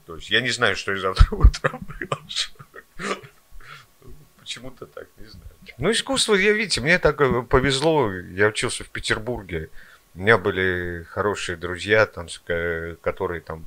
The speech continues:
показали, там, э, там и Эрмитаж, и там, э, и, ну, короче, и Русский музей, и сводили в театры в первый раз, и в Мариинку, и в Б Д Т, и прочее.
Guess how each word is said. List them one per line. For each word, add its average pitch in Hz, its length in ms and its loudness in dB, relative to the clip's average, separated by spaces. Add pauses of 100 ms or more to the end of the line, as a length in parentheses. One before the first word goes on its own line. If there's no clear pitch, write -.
(420)
показали, 92 580 2
там, 80 300 -8
э, 80 120 -14 (920)
там 80 200 -8
и 85 60 -6
Эрмитаж, 101 800 0
и 85 240 -4
там, 85 320 -4
э, 80 560 -18
и, 82 260 -16 (1000)
ну, - 40 -16
короче, 185 360 -6 (100)
и 131 60 -12
Русский 143 420 -14
музей, 104 560 -10
и 107 880 -12
сводили 113 720 0
в - 100 -10
театры 101 540 2
в - 60 -16
первый 90 300 -6
раз, 87 280 -2
и 90 40 -12
в 80 80 -16
Мариинку, 92 640 -10
и 82 40 -8
в 82 100 -18
Б 90 140 -2
Д 90 140 -2
Т, 90 220 -8
и 82 40 -12
прочее. 87 460 -10